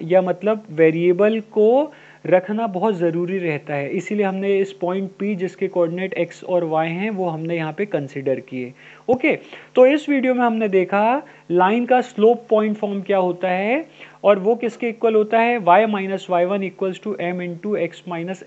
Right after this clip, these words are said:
x one, जहाँ पे लाइन जो है वो पॉइंट एक्स वन वाई वन, मतलब कोऑर्डिनेट एक्स वन वाई वन से पास हो रही है,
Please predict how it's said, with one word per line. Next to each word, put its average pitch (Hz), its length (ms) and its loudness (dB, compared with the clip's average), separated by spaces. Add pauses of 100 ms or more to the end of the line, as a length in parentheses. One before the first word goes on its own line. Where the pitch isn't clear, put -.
(100)
x - 200 -12
one, 123 140 -4 (400)
जहाँ 214 420 0
पे 254 360 4 (380)
लाइन 214 400 2
जो 247 160 0
है 226 240 2
वो 240 200 0
पॉइंट 220 480 -2
एक्स 175 240 -2
वन 220 180 -2
वाई 185 180 4
वन, 208 260 0 (280)
मतलब 180 320 -2
कोऑर्डिनेट 190 500 2
एक्स 180 260 -4
वन 208 160 -4
वाई 180 180 4
वन 196 200 0
से 208 160 -6
पास 180 320 0
हो 185 100 0
रही 190 180 0
है, 208 180 -2